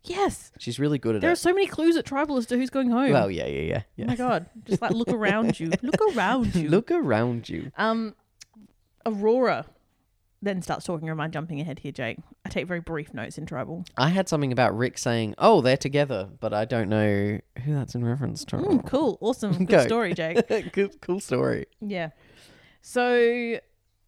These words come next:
Speaker 1: hmm, Aurora talking anti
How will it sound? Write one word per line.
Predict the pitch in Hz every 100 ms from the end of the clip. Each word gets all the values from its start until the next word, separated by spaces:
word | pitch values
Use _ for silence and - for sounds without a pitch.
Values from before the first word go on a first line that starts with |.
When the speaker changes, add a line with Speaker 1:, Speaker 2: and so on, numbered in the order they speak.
| _ _ _ _
Speaker 1:
hmm, | 214 214 202 180 175 170 170 165 _ 202
Aurora | 214 208 214 214 220
talking | - 214 202 214 208 196
anti | - 190 202 196 196 175 170 175 175 180